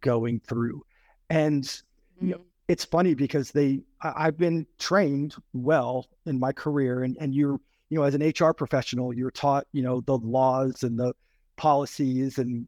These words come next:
Speaker 1: the guardrails that you stay in. To be honest with you, I, if, I, I feel like I've widened those guardrails now because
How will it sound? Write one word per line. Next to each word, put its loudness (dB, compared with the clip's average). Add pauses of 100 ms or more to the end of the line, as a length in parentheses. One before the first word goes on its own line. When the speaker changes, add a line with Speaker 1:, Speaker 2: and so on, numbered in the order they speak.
(120)
Speaker 1:
the -4
guardrails 2
that -6
you -2
stay -2
in. -2 (440)
To -8
be 2
honest 2
with -2
you, -2 (100)
I, 2 (640)
if, 0 (840)
I, -6
I 2 (280)
feel 2
like 4
I've 0
widened -2
those -6
guardrails -2
now -6 (140)
because 0